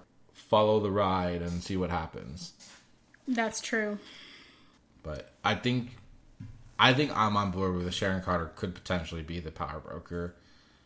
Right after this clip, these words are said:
Speaker 1: Um, hopefully it's not another Mephisto situation,
Speaker 2: Yeah.
Speaker 1: 'cause that's gonna suck if it is.
Speaker 2: I'm, I like Mephisto as the, the power broker. <laughs>
Speaker 1: Right?
Speaker 2: I think that's a good
Speaker 1: How
Speaker 2: option.
Speaker 1: funny would that
Speaker 2: That would
Speaker 1: be?
Speaker 2: be really funny.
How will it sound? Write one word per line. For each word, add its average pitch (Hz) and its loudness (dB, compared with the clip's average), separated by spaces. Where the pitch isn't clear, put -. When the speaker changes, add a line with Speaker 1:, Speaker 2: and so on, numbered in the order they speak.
Speaker 1:
Um, 78 -8
hopefully 113 0
it's 90 -4
not 90 0
another 87 -4
Mephisto 85 -4
situation, 87 -4
Speaker 2:
Yeah. 90 0
Speaker 1:
'cause 90 -4
that's 92 0
gonna 80 -6
suck 85 -6
if 90 -4
it 92 -4
is. 175 -2
Speaker 2:
I'm, 330 8
I 247 8
like 285 6
Mephisto 240 2
as 208 4
the, 214 -2
the 208 -2
power 214 2
broker. 202 0
<laughs> 262 2
Speaker 1:
Right? 135 10
Speaker 2:
I 254 2
think 269 4
that's 269 6
a 269 6
good 240 4
Speaker 1:
How 190 12
Speaker 2:
option. 220 6
Speaker 1:
funny 123 8
would 110 4
that 95 4
Speaker 2:
That 262 6
would 277 6
Speaker 1:
be? 330 8
Speaker 2:
be 269 2
really 269 8
funny. 220 0